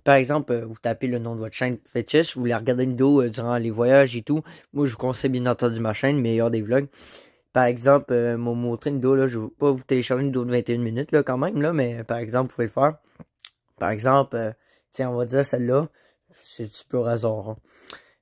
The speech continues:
Mais par exemple, c'est ça, vous fa-, faites la même chose, copiez le lien. Par exemple, vous voulez l'écouter, euh, vous partez, euh, chez vos grands-parents et tout,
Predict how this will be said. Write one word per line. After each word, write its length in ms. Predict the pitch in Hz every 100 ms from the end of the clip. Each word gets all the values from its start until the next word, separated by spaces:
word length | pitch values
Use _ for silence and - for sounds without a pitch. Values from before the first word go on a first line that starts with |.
| -
Mais 180 | 120 117
par 160 | 120
exemple, 240 | 127 135 135
c'est 100 | 113
ça, 100 | 131
vous 200 | 117 104
fa-, 240 | - 117
faites 260 | - 127 127
la 100 | 120
même 180 | 113
chose, 260 | 110 160 175
copiez 320 | - 123 123
le 120 | 120
lien. 260 | 117 127 180
Par 140 | 139 123
exemple, 220 | 120 139
vous 100 | 127
voulez 100 | 123
l'écouter, 480 | 127 - 151 147 139
euh, 60 |
vous 80 | 120
partez, 460 | 131 123 - 139 127
euh, 120 | 113
chez 180 | 120 143
vos 100 | 135
grands-parents 360 | 127 127 127 139
et 120 | 135
tout, 260 | 151 160